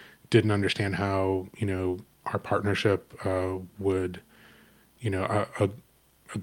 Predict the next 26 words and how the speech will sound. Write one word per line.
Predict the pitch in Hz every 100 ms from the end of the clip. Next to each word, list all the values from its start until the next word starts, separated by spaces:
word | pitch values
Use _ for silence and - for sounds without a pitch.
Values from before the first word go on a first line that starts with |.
| - -
better | 104 92
model | 90 95 113 117
for | 127
our | 117 120
partnership. | 123 120 123 - 123 - - -
So, | - 113 104 - - - - - _
um, | 104 101 - -
I'm | 107
just | - -
trying | 113 104
to |
avoid | 92 95 98 92
saying | 95 85
bad | 87 87
partners, | - 95 107 123 - - -
um, | 95 90 85
but | 98 - -
I |
should | - 95 90 - -
maybe | 90 92
just | 92 - -
come | 110
out | 90
and | 101
say | - 101
that. | 101 - - - 131 165 131 143